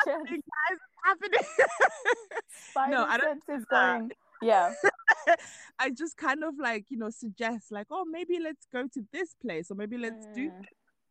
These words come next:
Speaker 1: Usually, like, I, if I'm on my own, I just completely remove myself because I know that I'll get trapped. And as someone who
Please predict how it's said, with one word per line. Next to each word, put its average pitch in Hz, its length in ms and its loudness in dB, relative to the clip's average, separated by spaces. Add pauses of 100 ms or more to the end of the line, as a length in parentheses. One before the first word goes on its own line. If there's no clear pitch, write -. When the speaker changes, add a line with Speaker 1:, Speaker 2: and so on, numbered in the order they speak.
Speaker 1:
Usually, 320 520 -2
like, 247 340 0
I, 208 200 0
if - 140 -8
I'm 247 200 2
on 240 80 0
my 208 240 0
own, 190 300 0
I 202 100 -2
just 175 320 -8 (140)
completely 208 400 -4
remove 185 320 -4
myself 170 440 -8
because 170 320 -4 (480)
I 202 120 4
know 202 260 2
that 233 220 0
I'll 175 120 0
get 185 260 -6
trapped. 196 580 -2
And 185 240 0 (360)
as 208 140 0
someone 220 440 2
who 226 160 2